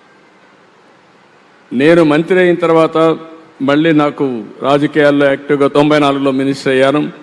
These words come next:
అప్పటికి నేను ఒక చిన్న ఇండస్ట్రీ పెట్టాను ఫ్యామిలీ బిజినెస్ కోసం.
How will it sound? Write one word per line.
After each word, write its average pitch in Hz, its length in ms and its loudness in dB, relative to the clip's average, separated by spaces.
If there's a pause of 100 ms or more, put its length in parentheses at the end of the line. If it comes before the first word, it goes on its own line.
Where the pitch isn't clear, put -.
అప్పటికి 165 420 0
నేను 160 220 2
ఒక 143 60 -2 (160)
చిన్న 160 200 2
ఇండస్ట్రీ 151 560 0
పెట్టాను 117 440 -6 (380)
ఫ్యామిలీ 135 420 -2
బిజినెస్ 127 500 -4
కోసం. 92 440 -12